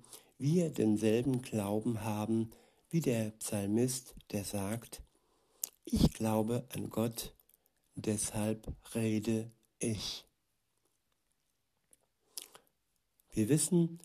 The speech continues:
dass derselbe Gott, der Jesus, unseren Herrn, auferweckt hat, auch uns mit Jesus auferwecken wird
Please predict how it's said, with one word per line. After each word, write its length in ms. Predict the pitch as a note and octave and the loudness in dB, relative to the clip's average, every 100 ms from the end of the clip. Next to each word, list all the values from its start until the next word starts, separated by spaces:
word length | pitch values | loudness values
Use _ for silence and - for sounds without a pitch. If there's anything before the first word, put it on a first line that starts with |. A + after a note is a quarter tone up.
| - _ - | -20 _ -6
dass 200 | G#2+ - | -4 0
derselbe 540 | A2+ G#2 A2+ D#3 D#3+ | 0 2 4 4 2
Gott, 460 | - A#2+ A#2+ - - | -2 -2 -4 -6 -6
der 80 | A2 | -4
Jesus, 640 | G#2+ A2+ B2 B2+ A#2+ - - _ _ - _ _ | -2 -2 0 0 -2 -6 -18 _ _ -20 _ _
unseren 400 | - A2+ A2+ G#2+ | -4 -2 -2 -4
Herrn, 600 | F#2 G#2 G#2+ A#2+ B2 - - - - | -2 -2 2 2 2 -2 -14 -20 -4
auferweckt 720 | A2 - A#2 A2 A2+ - - | -2 0 -2 -2 -4 -6 -4
hat, 280 | A2+ - - _ - | -4 -4 -18 _ -8
auch 280 | - C3 | -2 2
uns 520 | D3+ A3 D3 F#2+ - - | 6 8 6 2 -6 -8
mit 180 | F#2+ F2+ | -8 -6
Jesus 720 | - G2+ G#2+ A2 A2+ A2+ - - _ _ _ | -4 0 0 2 0 -2 -10 -20 _ _ _
auferwecken 840 | - G#2+ A2 A2+ G2+ G#2+ G#2 A2 A2+ - | -6 -4 -2 -2 0 0 -2 -6 -6 -10
wird 600 | G#2 A#2+ B2 F2+ - | -6 -2 0 -2 -6